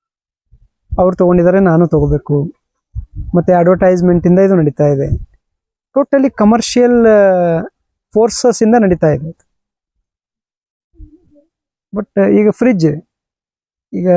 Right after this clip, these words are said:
ಸಿಟಿಯಲ್ಲಿ ಒಬ್ಬರ ಮನೆಯಲ್ಲಿ ಫ್ರಿಡ್ಜ್ ಇಲ್ಲ ಅಂದ್ರೆ ಅದು, ಆ,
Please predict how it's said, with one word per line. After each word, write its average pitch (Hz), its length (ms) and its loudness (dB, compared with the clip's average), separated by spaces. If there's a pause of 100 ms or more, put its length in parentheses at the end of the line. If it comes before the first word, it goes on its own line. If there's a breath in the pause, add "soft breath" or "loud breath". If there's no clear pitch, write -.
(440)
ಸಿಟಿಯಲ್ಲಿ 208 420 0
ಒಬ್ಬರ 196 220 0
ಮನೆಯಲ್ಲಿ 196 300 2
ಫ್ರಿಡ್ಜ್ 180 280 -2
ಇಲ್ಲ 190 140 2
ಅಂದ್ರೆ 190 300 0
ಅದು, 180 240 0 (800)
ಆ, 170 40 -10